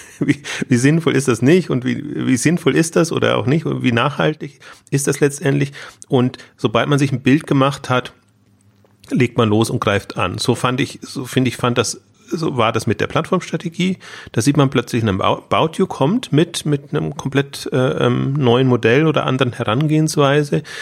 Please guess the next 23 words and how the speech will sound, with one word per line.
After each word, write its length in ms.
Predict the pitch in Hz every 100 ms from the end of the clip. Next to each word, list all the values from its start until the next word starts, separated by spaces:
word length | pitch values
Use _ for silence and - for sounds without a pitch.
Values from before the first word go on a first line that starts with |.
| - - -
Ähm, 460 | 123 120 123 127
dann 960 | - 117 127 131 143 135 170 - 180 - -
überlegt 420 | - 113 135 139
man 200 | 160 165
sich 280 | 165 170 165
das, 300 | - 196 -
also 340 | 131 113 113 113
hätte 180 | 120
ich 60 | 117
fast 180 | 120 -
gesagt, 280 | 110 117 120
lässt 200 | 120 123
man 100 | 110
das 140 | 101 -
für 200 | - 107
sich 200 | 110 -
reifen, 380 | 101 160 - 107
wobei 240 | 101 101
das 100 | 107
ist 140 | 117
gar 120 | - 117
nicht 120 | -
so, 160 | 117